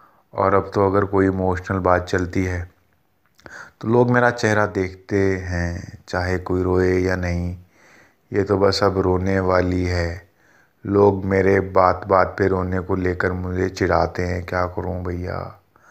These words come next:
बताओ आप। देखो यार, पहली बात तो ऐसी है, रोना कोई बुरी चीज़ नहीं होती है। आदमी भी रोता है, औरत भी रोती है,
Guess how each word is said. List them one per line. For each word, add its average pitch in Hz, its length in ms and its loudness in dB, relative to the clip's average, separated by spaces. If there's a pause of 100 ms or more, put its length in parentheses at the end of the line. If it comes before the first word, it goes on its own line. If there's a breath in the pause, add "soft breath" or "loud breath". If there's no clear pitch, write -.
(420 soft breath)
बताओ 87 360 -4
आप। 87 280 -6 (1040 loud breath)
देखो 107 240 2
यार, 113 140 4
पहली 104 320 2
बात 98 300 4
तो 98 60 4
ऐसी 90 300 2
है, 82 200 2 (200)
रोना 98 360 2
कोई 98 140 2
बुरी 95 240 0
चीज़ 92 300 -2
नहीं 90 120 0
होती 85 300 -4
है। 85 100 0
आदमी 95 420 2
भी 101 140 4
रोता 95 280 2
है, 95 60 4
औरत 85 200 4
भी 85 160 -2
रोती 78 300 -6
है, - 120 -8